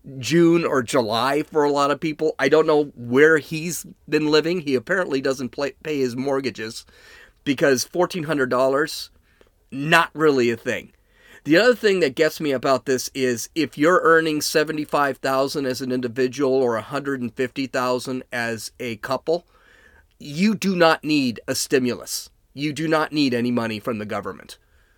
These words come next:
So I think they could have actually lowered this a little <laughs> bit if they just said, "Okay, you gotta earn twenty-five thousand or under." Now, I, I'm gonna be happy when I get my check. I will. But I also realize that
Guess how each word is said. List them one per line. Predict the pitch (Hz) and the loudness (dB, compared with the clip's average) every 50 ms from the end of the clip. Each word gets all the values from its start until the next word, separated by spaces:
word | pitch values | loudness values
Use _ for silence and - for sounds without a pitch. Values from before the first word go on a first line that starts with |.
| _ _ _ _ | _ _ _ _
So | - - 165 147 131 | 2 4 4 4 6
I | - 143 | 4 0
think | 135 - 190 196 190 | 0 0 0 -2 0
they | - 170 151 | -2 -2 -4
could | - - 190 160 | -2 -4 -4 -2
have | 139 135 | -2 -2
actually | 139 135 135 - - 151 139 127 | -2 -2 -4 -4 -2 0 0 0
lowered | 120 131 127 131 135 127 123 107 | 2 2 2 4 4 2 2 0
this | 120 117 - | -4 -6 -4
a | 147 | -4
little | 135 135 139 120 113 | -4 -2 -2 -4 -4
<laughs> | |
bit | 117 123 113 143 | -4 -6 -6 -4
if | 123 110 - | -6 -6 -6
they | - 131 123 | -6 -6 -6
just | 120 135 131 - - | -4 -4 -4 -4 -2
said, | - 135 123 123 | -2 -2 -2 -2
"Okay, | 139 139 - 156 127 110 - _ _ _ _ _ | -4 -4 -2 -2 -4 -4 -4 _ _ _ _ _
you | - 131 | -2 2
gotta | 139 147 143 143 | 2 4 4 4
earn | 139 135 135 123 | 2 2 0 0
twenty-five | - - - 139 131 127 - - 131 123 120 - | -2 -4 -4 -2 -2 -2 -2 -2 -2 -2 -2 -2
thousand | - 117 117 113 107 - - 107 98 95 107 - _ _ _ | -2 -2 -2 -2 -4 -6 -8 -10 -12 -12 -14 -20 _ _ _
or | 131 127 117 - - | -4 -2 -2 -2 -6
under." | 107 110 104 92 85 - - - - - - - - - - | -8 -10 -8 -10 -12 -14 -16 -20 -20 -20 -20 -20 -20 -12 -2
Now, | 147 156 156 147 135 120 - _ _ _ _ _ _ _ _ _ _ - | 2 4 6 6 4 4 0 _ _ _ _ _ _ _ _ _ _ -10
I, | 135 147 - - - | -10 -10 -10 -10 -2
I'm | - 151 160 165 170 | 2 4 4 4 4
gonna | 175 170 165 | 4 2 2
be | 156 170 160 143 120 123 | 2 0 -2 -2 -2 0
happy | 156 160 165 - - 185 170 | 2 4 4 4 2 -2 0
when | 160 160 160 | 0 2 2
I | 156 147 | 2 2
get | 143 151 160 - | 2 0 0 0
my | - 147 143 139 | -2 -4 -6 -4
check. | - - 165 170 185 - _ _ _ _ _ _ _ _ _ _ _ _ _ _ _ _ _ _ _ _ _ - | -2 0 0 0 -2 -4 _ _ _ _ _ _ _ _ _ _ _ _ _ _ _ _ _ _ _ _ _ 0
I | 131 135 | 0 2
will. | 131 127 135 147 180 202 - _ _ _ _ _ _ _ _ _ _ | 2 4 2 2 2 0 -4 _ _ _ _ _ _ _ _ _ _
But | 127 117 - 165 160 160 160 | -18 0 4 6 6 6 6
I | - 151 151 | 4 2 4
also | 156 156 156 - - - 175 151 | 6 6 4 4 4 6 6 6
realize | 143 135 147 147 147 139 139 139 135 131 131 127 123 | 6 4 2 2 4 4 4 4 4 4 2 2 0
that | - 143 131 123 120 - - | 0 0 0 0 -2 -4 -8